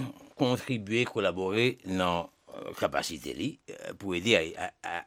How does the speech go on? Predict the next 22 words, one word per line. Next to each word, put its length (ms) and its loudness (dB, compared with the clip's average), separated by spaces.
Haïtiens 420 -4
à 80 -2
cheminer, 800 2
Haïtiens 400 -2
à 60 0
accompagner, 680 0
Haïtiens. 420 4
Il 120 -6
y 60 4
a 260 6
une 80 -4
station 460 0
affiliée, 560 0
nous, 320 -6
dans 80 -8
le 60 -8
pays 260 -2
d'Haïti, 500 -2
tant 120 -4
que 680 -10
Radio 400 2
Caraïbe, 720 -4